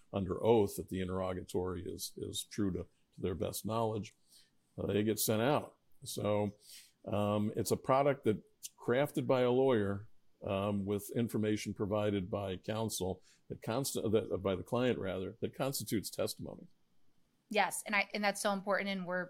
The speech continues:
Speaker 2: same braining right now, Randy, because what I was going to ask you was how they're used in depositions, and I think you already answered that, and this is a perfect segue because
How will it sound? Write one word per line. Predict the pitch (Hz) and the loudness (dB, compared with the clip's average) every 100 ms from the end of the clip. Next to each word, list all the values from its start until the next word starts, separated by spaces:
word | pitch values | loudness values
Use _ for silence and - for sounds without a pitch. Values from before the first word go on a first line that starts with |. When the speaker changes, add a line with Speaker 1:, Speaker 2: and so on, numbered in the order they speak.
| - | -8
Speaker 2:
same | - - 190 185 175 | -6 -2 -2 -2 -2
braining | 175 175 185 196 | -4 -4 -4 -4
right | 190 196 | -2 -2
now, | 208 208 214 | 0 -2 -2
Randy, | 214 214 220 220 | -2 -4 -2 -4
because | 196 208 185 175 - - | -4 0 0 0 -6 -4
what | 185 180 | 0 2
I | 175 | 2
was | 175 | -2
going | - 175 170 | -8 -8 -6
to | 175 | 2
ask | 254 320 - | 2 2 -4
you | 196 180 175 175 - - - _ | -6 -4 -6 -10 -18 -20 -20 _
was | 190 196 180 - - | 2 2 2 -4 0
how | 202 214 | 4 4
they're | 208 196 | 4 0
used | 190 190 185 175 - | -2 -4 -4 -6 -6
in | 180 | -2
depositions, | 175 175 170 202 - 185 170 | -2 -2 -4 -4 -2 -6 -4
and | 165 | -4
I | 165 | -6
think | 175 196 196 | -4 -8 -6
you | 180 | -2
already | 170 165 160 - | -2 -2 -6 -4
answered | 233 262 190 170 | -4 -2 -4 -2
that, | 160 151 175 | 0 0 -2
and | 180 | -6
this | - | -8
is | 175 | -10
a | |
perfect | 170 185 180 - - | -8 -6 -6 -8 0
segue | 233 226 190 175 | 0 0 -4 -4
because | 175 190 175 170 - | -4 -2 0 -2 -6